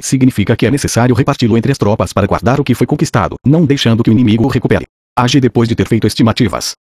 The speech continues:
Ganha o que conhece primeiro à medida do que está longe e o que está próximo. Esta é a regra geral da luta armada. O primeiro que faz o movimento é o convidado, o último é o anfitrião. O convidado tem difícil, o anfitrião tem fácil. Perto e longe significam deslocamento,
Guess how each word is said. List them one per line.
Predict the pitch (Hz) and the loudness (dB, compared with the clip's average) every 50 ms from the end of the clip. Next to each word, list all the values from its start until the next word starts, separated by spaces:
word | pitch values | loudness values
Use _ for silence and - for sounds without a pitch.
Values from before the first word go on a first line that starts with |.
| _ _ 87 | _ _ -4
Ganha | 98 127 123 117 | 0 2 2 2
o | 117 | 2
que | - 120 | 0 0
conhece | - 123 120 131 143 - 127 | 0 2 2 2 0 0 0
primeiro | - 120 107 117 113 113 | 0 2 2 2 4 2
à | 113 | 2
medida | 107 90 95 98 87 98 95 | 2 2 0 0 0 0 0
do | - 98 131 | 0 -2 0
que | - 117 | 0 0
está | - - 127 123 123 | 0 0 0 0 2
longe | 123 110 120 139 | 2 2 2 2
e | 139 135 | 0 0
o | |
que | 135 - 117 | 0 0 -2
está | 139 - 175 | 0 0 0
próximo. | - 131 104 - - - 110 - _ _ | 0 0 -2 -2 -4 -8 -8 -10 _ _
Esta | - 135 151 - 131 123 | -2 -2 0 0 0 0
é | |
a | 139 107 | 2 2
regra | - 107 107 117 117 | 0 0 0 0 2
geral | 110 120 110 90 98 | 2 2 2 2 2
da | 98 | 2
luta | 98 98 113 113 113 | 2 0 2 0 0
armada. | 135 120 120 92 78 71 - - _ _ _ _ _ | 0 2 0 0 -2 -4 -10 -12 _ _ _ _ _
O | 135 | -2
primeiro | 131 - 113 90 101 127 135 131 | 0 0 0 2 2 2 2 2
que | - 131 | 0 -2
faz | 117 - 98 92 107 | 0 0 -2 0 2
o | 127 | 2
movimento | 139 131 123 139 101 110 110 - 117 | 2 2 2 2 2 2 2 2 2
é | 131 | 2
o | 143 | 2
convidado, | 143 151 143 139 120 85 85 87 117 - | 0 0 0 0 0 -2 -2 -6 -6 -2
o | - | 0
último | 120 104 135 143 147 127 117 | 2 2 2 2 2 2 2
é | 120 | 2
o | 123 123 | 2 2
anfitrião. | 156 156 - 151 107 117 104 - - - _ _ _ _ _ | 0 0 -2 -2 0 0 0 0 -4 -8 _ _ _ _ _
O | - | -2
convidado | - - 143 147 127 107 101 107 117 | 0 0 0 0 0 0 0 0 0
tem | - 156 | 0 0
difícil, | 147 113 - 107 92 - - - - | 0 2 0 0 -2 -2 -6 -4 0
o | 143 165 | 0 0
anfitrião | 160 - 127 107 135 110 101 104 | 2 0 0 2 2 2 2 2
tem | 156 151 | 0 0
fácil. | - - 110 87 - - - - - _ _ _ _ _ | 0 0 -2 -2 -2 -4 -8 -8 -10 _ _ _ _ _
Perto | - 117 120 - 156 | 0 0 0 0 0
e | 143 | 0
longe | 101 107 120 123 | 2 2 2 2
significam | 113 - 127 131 131 - 110 95 - 135 | 0 0 0 0 0 0 0 0 0 2
deslocamento, | 131 147 135 95 - - 120 123 101 - | 2 0 0 0 0 0 0 0 0 -2